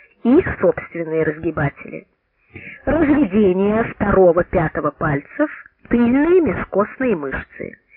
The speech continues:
Приведение второго, пятого пальцев, ладонные межкостные мышцы. Мышцы, производящие движение в тазобедренном суставе. Сгибание бедра,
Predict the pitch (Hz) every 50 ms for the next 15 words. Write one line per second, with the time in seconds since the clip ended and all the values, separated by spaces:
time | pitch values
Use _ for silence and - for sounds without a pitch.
0 | - - - - _ _ - 214 220 208 185 190 165 147 160 160 151 147 151 165
1 | 190 214 254 285 - - - 277 277 285 294 277 294 294 - 294 277 294 - 285
2 | 302 294 - 302 285 294 294 - - - 302 302 - - - - - _ 185 196
3 | 202 190 165 147 185 175 165 160 156 170 185 202 220 262 294 339 339 _ _ _
4 | 175 180 165 - - - _ - 170 165 - - 220 240 240 185 143 - - -
5 | - - - - - - - _ _ _ _ _ _ _ _ _ - - - -
6 | - - - - - - - - 214 240 339 440 - - - 392 - - 359 349
7 | 320 285 294 285 277 311 339 - - - 302 247 254 240 233 240 262 285 302 302
8 | 302 294 - - - 240 202 214 208 175 160 185 202 220 208 233 240 233 233 226
9 | 220 - - 214 - - - - - 123 127 131 - - - - _ _ _ _
10 | _ _ - - - - - - - - 180 170 190 185 240 269 220 294 339 392
11 | 381 370 359 359 320 233 254 226 160 165 165 156 151 151 160 180